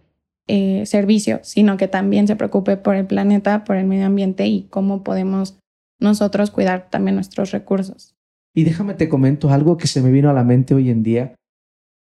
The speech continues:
Speaker 2: o en este momento. Desde el veinte veinte, muchas de las ideas para cuidar el medio ambiente no son ni tan siquiera ideas que vengan de la organización.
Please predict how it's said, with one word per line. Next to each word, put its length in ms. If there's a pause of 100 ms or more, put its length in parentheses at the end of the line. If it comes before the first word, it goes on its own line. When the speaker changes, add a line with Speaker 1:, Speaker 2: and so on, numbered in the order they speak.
(120)
Speaker 2:
o 120
en 80
este 220
momento. 560 (580)
Desde 340
el 60
veinte 320
veinte, 680 (320)
muchas 380
de 80
las 200
ideas 440
para 300
cuidar 300
el 80
medio 260
ambiente 560 (500)
no 220
son 220
ni 80
tan 200
siquiera 380
ideas 380
que 120
vengan 300
de 100
la 60
organización. 720